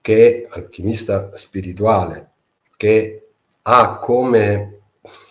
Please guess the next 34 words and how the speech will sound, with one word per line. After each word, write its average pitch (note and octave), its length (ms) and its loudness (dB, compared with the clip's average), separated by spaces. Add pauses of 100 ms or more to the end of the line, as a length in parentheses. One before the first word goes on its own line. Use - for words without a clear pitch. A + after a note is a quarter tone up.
centro, F#2+ 920 0 (280)
centro G#2 460 -2
del F#2+ 200 -6
cammino, G2+ 920 -4 (640)
eh, G2 440 -6 (200)
eh, F#2 340 -10
la A2+ 100 -2
consapevolezza C#3 760 2
di G#2+ 120 -4
poter A2+ 340 2
trasmutare A#2+ 800 2
il G#2 140 -2
piombo A#2+ 380 -2
in G#2 80 -2
oro, F#2+ 240 0
il G2 100 -8
pl-, B2+ 300 -8
piombo B2+ 320 -2
in G#2 80 -2
oro, G2 220 -2
il F#2 80 -10
piombo A#2+ 360 -6
in G#2+ 100 -2
oro, G2 260 2
cioè G2 400 0
passare G#2+ 440 -6
da A2 160 0
frequenze B2+ 560 -6
più G#2+ 200 -16
basse G#2 320 -6
a F#2+ 40 -14
frequenze A#2 460 -12
più A2 180 -6
alte F2+ 360 -8